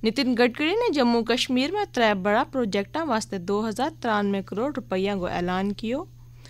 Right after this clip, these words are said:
ते जम्मू कश्मीर में अमन लौट आयो है ते डीजीपी सोन ने कियो, इस ना नुकसान पुजान की इजाजत नहीं देंगा। खबरां का पहला हिस्सा संग मोहम्मद अकरम।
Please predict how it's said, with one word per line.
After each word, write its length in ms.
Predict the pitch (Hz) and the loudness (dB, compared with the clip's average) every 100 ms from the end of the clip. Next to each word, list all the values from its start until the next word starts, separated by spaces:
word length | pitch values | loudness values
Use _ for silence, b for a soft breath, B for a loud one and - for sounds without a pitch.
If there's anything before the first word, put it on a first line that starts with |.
| b - | b -6
ते 80 | 247 | 4
जम्मू 300 | 262 262 285 | 6 6 4
कश्मीर 500 | 285 285 294 302 370 | 2 0 -2 0 2
में 120 | 415 | 4
अमन 320 | 247 240 226 | 4 6 6
लौट 280 | 214 202 196 | 4 2 4
आयो 260 | 170 196 233 | 2 4 2
है 80 | 302 | 0
ते 120 | 320 | -2
डीजीपी 460 | 202 214 190 208 208 | -2 -2 -2 -2 -2
सोन 380 | - 226 262 277 | 0 0 2 2
ने 140 | 220 | 2
कियो, 300 | 180 190 180 - B B - | 2 0 -2 -6 B B -2
इस 220 | 247 - | -2 2
ना 100 | 233 | 4
नुकसान 460 | 202 190 226 220 | 4 2 2 2
पुजान 360 | 226 214 214 254 | 2 2 2 2
की 80 | 254 | 0
इजाजत 600 | 196 180 185 190 254 - | 0 0 2 0 -2 -2
नहीं 160 | 190 185 | -2 2
देंगा। 420 | 185 175 160 165 - - - | 2 0 -2 -8 -12 -20 -10
खबरां 380 | 220 202 254 240 | -6 0 0 2
का 80 | 226 | 0
पहला 280 | 220 226 226 | 0 2 0
हिस्सा 300 | 240 - 254 | 0 -2 -4
संग 260 | 311 370 | -4 -4
मोहम्मद 420 | 269 208 190 190 - | -4 -2 -2 -2 -4
अकरम। 400 | 180 - 170 | -8 -8 -10